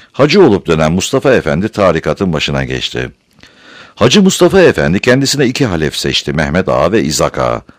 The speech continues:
Bunların ünvanları zişandı. Yakov Kerido'nun sağlığında başlayan grup içindeki tartışmalar bitmedi, daha da alevlendi.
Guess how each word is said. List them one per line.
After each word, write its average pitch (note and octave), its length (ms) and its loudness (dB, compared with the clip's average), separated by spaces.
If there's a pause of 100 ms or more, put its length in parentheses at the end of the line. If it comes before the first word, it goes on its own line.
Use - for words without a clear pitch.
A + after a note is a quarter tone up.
(200)
Bunların C#3 460 2
ünvanları F#2 580 2
zişandı. C#2 760 -4 (800)
Yakov - 360 2
Kerido'nun D#3+ 520 4
sağlığında E2+ 600 0
başlayan D2+ 420 -2
grup C3 220 -2
içindeki D2+ 400 -4
tartışmalar D2+ 640 -4
bitmedi, B1 460 -8
daha F2 240 0
da - 60 -2
alevlendi. A#1+ 720 -4